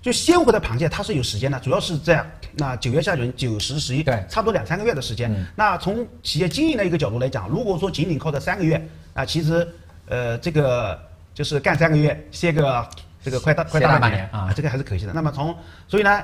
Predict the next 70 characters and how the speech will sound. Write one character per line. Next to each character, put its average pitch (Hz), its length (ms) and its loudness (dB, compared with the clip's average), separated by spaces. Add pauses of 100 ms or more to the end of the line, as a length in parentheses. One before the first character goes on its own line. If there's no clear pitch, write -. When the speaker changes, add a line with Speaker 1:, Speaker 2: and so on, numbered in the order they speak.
(160)
Speaker 1:
所 180 180 -2
以 185 80 2
说 196 120 0
这 175 180 2
蟹 302 260 0
类 202 160 0
产 151 320 -2
品 123 220 0
现 175 200 -2
在 - 180 -2 (240)
还 127 220 0
是 139 220 -2
就 131 120 -8
是 110 100 -6
越 170 200 4
来 123 120 0
越 147 140 4
丰 156 180 4
富。 160 180 -2 (400)
那， 139 220 -2
Speaker 2:
嗯。 92 160 -2
Speaker 1:
那 196 100 -2
么 196 160 -2 (240)
您 190 120 -2
刚 220 80 6
刚 226 80 6
说 233 80 2
的 208 80 0
就 196 80 -2
是 180 80 -2
蟹 285 260 -2
类， 196 140 -2
比 156 120 -2
如 185 80 2
说 254 140 2
你 175 80 0
看 226 160 0
螃 165 160 -2
蟹 240 80 0
哪 190 260 0
一 208 40 2
类 320 100 0
的 277 60 -2
产 175 180 -2
品， 135 160 2 (220)
它 190 100 0
会 208 100 2
把 135 240 0
它 139 140 -2
做 165 220 0
成 135 260 -4
蟹 214 220 -2
类 147 100 0
产 110 80 -2
品？ 104 140 -6
比 147 80 0
如 160 80 4
说 202 120 2 (380)
相 262 160 4
对 277 80 6
来 226 60 10
说 240 80 4
规 294 120 6
格 269 80 4
小 185 200 8
一 240 40 8
点 269 80 4
的 165 80 0
螃 120 80 -2
蟹 131 120 -2